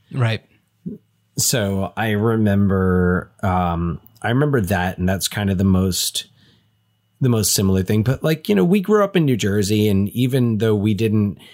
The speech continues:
Speaker 2: necessarily, like, you know, rent a beach house for, you know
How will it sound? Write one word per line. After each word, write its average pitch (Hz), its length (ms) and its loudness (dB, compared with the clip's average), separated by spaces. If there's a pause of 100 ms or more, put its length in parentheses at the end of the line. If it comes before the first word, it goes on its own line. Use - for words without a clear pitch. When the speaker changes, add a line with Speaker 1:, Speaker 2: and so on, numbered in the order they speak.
(180)
Speaker 2:
necessarily, 110 580 0
like, 98 400 -2
you 98 80 -8
know, 90 120 -6
rent 104 420 -2
a 98 60 0
beach 95 440 -2
house 92 480 0
for, 90 800 0 (200)
you 101 140 0
know 90 420 2